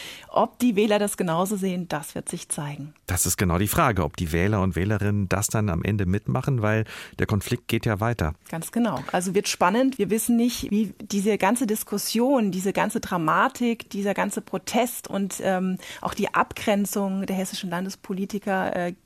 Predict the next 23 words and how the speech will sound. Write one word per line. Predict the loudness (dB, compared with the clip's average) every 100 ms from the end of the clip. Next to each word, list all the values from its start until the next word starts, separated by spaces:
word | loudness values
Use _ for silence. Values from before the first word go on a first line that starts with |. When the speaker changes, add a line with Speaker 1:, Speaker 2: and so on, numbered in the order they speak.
| -6
Speaker 1:
gegenüber | -4 -2 -2 -2
den | 0 -4
Aktivisten | -4 -6 -4 -2 -2 -2 -10 -6
letztendlich | -4 0 -2 -2 -2
bei | 0
den | 0 -2
grünen | -2 0
Wählern | 2 0 0
ankommt. | -4 -6 -8 -8
Das | -8
wird | -6 -6
spannend | -4 -6 -6
werden. | -8 -12 -14 -4
Speaker 2:
Andrea | 2 4 4
Löffler, | 4 4 2 4
unsere | 2 2 0
Korrespondentin | -2 -2 0 2 2 2 0 -2 0
in | 0 0
Wiesbaden, | 0 -2 0 0 0
die | -2
die | -4 -2
interne | -2 0 0 0 0
Debatte | -4 -2 -2 -2